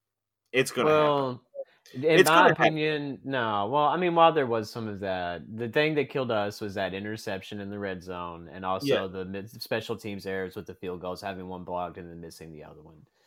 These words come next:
Speaker 2: Like, if you take any of those three things and reverse it, then we win this game.
Speaker 1: Yes, and if we hadn't got our field goal blocked, and yes, yes, yes, but psychologically,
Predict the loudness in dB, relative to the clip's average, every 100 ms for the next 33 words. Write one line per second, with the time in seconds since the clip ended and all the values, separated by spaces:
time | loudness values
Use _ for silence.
0 | _ _ -6 -4 -6 -4 -4 -4 -6 -6
1 | -4 -4 -4 -6 -8 -12 -12 -8 -8 -8
2 | -10 -10 -10 -12 -14 -12 -12 -10 -12 -8
3 | -8 -8 -10 -12 -12 -12 -14 -16 -18 -20
4 | _ _ _ _ _ _ _ _ -2 8
5 | 8 6 -2 -12 _ 0 2 2 0 0
6 | 2 2 0 -8 -4 0 2 2 2 2
7 | 0 2 4 4 4 -2 -6 -2 -2 -2
8 | -6 -4 -4 -4 6 6 6 -2 _ _
9 | _ _ _ _ _ _ _ _ _ _
10 | -4 2 4 8 8 8 6 2 4 4
11 | 0